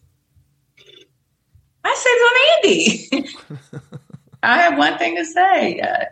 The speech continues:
she has improved her dress with primary colors. <laughs> You know, I,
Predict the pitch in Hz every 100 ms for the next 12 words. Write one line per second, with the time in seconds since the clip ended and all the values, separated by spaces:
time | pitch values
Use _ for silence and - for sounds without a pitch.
0 | - - - 226 226 240 254 226 220 220
1 | 220 269 208 180 180 180 254 165 156 156
2 | - 220 - 175 180 202 254 320 359 311
3 | - - - _ - 226 - - - -
4 | - - 277 233 240 247 240